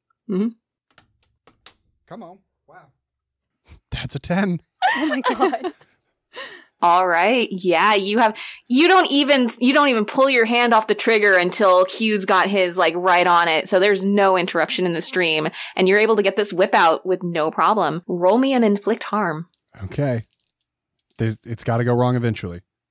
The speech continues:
Speaker 2: Here it is. Oh, I was right!
Speaker 1: <laughs> Statistically speaking, you would be at some point.
Speaker 2: Uh, that's a five.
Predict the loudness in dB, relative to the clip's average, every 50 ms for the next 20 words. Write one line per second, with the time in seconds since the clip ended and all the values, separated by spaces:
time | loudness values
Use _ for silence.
0 | _ _ _ _ _ _ _ _ -8 -6 -6 -6 -6 -8 -10 -12 -14 -18 -20 _
1 | _ _ _ _ _ _ _ _ _ _ _ 0 2 4 4 4 4 4 4 2
2 | -2 -4 -2 0 0 0 0 -2 -4 -12 _ _ _ _ _ _ _ _ _ -2
3 | 0 2 2 2 0 -2 -2 -6 _ _ _ _ _ _ -12 -10 -4 0 0 2
4 | 2 2 2 2 0 0 0 -2 -2 -2 -2 0 0 2 2 2 0 0 -2 -2
5 | -2 -2 -4 -6 -8 -8 -10 -12 -14 -16 _ _ _ _ _ _ -6 -2 0 0
6 | -2 -2 -4 -4 -6 -4 -4 -6 -8 -6 -4 -2 -2 0 0 -2 -4 -6 -10 -18
7 | _ _